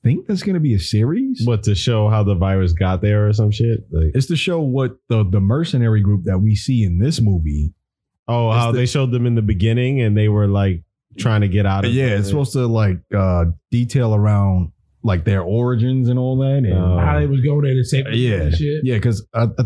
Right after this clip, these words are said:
Speaker 1: think, uh, one, one of the projects is called Army of Thieves. And, um,
Speaker 2: So they are thieves.
Speaker 1: Yeah, yeah, yeah.
Speaker 2: Oh.
Speaker 1: They're definitely thieves. And that's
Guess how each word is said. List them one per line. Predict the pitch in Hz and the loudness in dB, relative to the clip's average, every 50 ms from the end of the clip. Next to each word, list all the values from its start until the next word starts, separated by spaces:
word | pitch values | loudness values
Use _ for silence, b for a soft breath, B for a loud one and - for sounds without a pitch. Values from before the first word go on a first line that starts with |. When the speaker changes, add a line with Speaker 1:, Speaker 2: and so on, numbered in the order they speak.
| 107 - | -2 -2
Speaker 1:
think, | 170 165 156 151 | -2 0 0 0
uh, | 147 139 131 120 110 104 95 101 - | 0 0 0 2 2 0 0 -2 -4
one, | - 98 95 110 139 170 190 190 147 117 | -6 -4 -2 -2 -2 0 0 0 0 0
one | 104 123 170 | 0 0 0
of | 214 208 | 0 -2
the | 156 110 | -2 -2
projects | - - 127 120 110 101 104 92 - | 0 0 0 0 2 0 0 0 0
is | 104 92 | -2 -2
called | - - 101 98 - - | 0 0 0 0 0 -2
Army | 101 101 107 110 110 107 101 | 0 0 2 2 2 2 2
of | 92 82 - - | 0 -2 -2 -2
Thieves. | 104 98 92 82 71 69 67 82 - - - _ _ _ _ _ _ _ _ _ _ _ _ _ _ _ _ _ - | 0 0 0 0 -2 -4 -8 -10 -12 -12 -16 _ _ _ _ _ _ _ _ _ _ _ _ _ _ _ _ _ -4
And, | 90 92 92 92 92 90 90 87 | -2 0 2 2 2 2 2 2
um, | 90 90 92 87 82 82 80 80 78 82 - - - - _ _ _ _ _ _ _ | 2 2 2 2 2 2 2 2 2 2 0 -4 -8 -20 _ _ _ _ _ _ _
Speaker 2:
So | - 131 127 | -4 -2 0
they | 117 120 117 | 0 0 0
are | 120 131 127 120 | 2 0 0 0
thieves. | - 113 92 82 80 76 78 - - - _ _ - | 0 0 0 0 0 -2 -4 -8 -14 -20 _ _ -6
Speaker 1:
Yeah, | 135 165 160 | -4 -2 0
yeah, | 156 156 151 131 | 0 0 -2 -2
yeah. | - - - 147 - | -4 -6 -6 -4 -2
Speaker 2:
Oh. | 98 185 165 | -2 0 0
Speaker 1:
They're | - 143 131 | 0 -2 -2
definitely | 120 135 127 - 113 104 92 - | 0 -2 -2 0 -2 -2 0 0
thieves. | 98 76 69 73 - - B B B B B B B 85 B B _ - | -2 -2 -4 -6 -8 -12 B B B B B B B -10 B B _ -6
And | - 110 107 104 104 101 98 95 - _ _ _ - | -2 0 2 2 2 2 0 -2 -4 _ _ _ -4
that's | - 113 127 - - | -2 0 0 0 -4